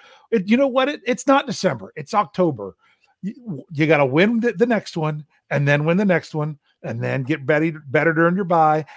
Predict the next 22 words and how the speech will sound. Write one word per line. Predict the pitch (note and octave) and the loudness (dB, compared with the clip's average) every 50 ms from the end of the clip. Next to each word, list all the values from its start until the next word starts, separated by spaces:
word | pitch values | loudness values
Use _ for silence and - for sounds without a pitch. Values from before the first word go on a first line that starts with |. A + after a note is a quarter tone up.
| _ - | _ -4
and | D#3+ C#3+ | -2 2
then | C#3+ C#3 C3+ B2+ | 2 2 2 2
win | C3+ C#3 | 0 0
the | C#3+ C#3+ | 0 0
next | C#3+ C3+ B2 - - - | -2 -2 -4 -6 -10 -16
one, | - - _ - | -20 -20 _ -16
if | B2+ - | -10 -8
you | D#3+ | -4
know | C#3+ C#3+ C#3+ | 0 2 2
what | C#3 C#3+ C#3 | 2 2 0
I'm | C#3+ C3 | 0 -2
saying. | - - B2 G#2 F#2+ - _ _ _ _ _ _ _ | -6 -8 -8 -10 -12 -16 _ _ _ _ _ _ _
That | - D#3+ D#3+ D#3 D3+ - - _ - | 2 4 4 4 2 -2 -8 _ -12
y-, | G3+ E3+ A3 A3+ G3+ | -10 -10 -10 -6 -2
when | D3+ D#3 D#3 | 0 0 2
you | D3+ D#3 | 2 2
look | D3+ G3 A3 G#3+ B3 | 2 2 0 2 2
at | A#3 A#3 A3+ | 2 2 2
it | A3+ - | 2 2
as | F3+ F3+ - | 2 2 2
a | E3+ | 0
whole, | - - - A#3+ B3 G#3+ E3+ C#3 A#2+ A#2+ | -2 2 6 8 8 8 8 6 4 0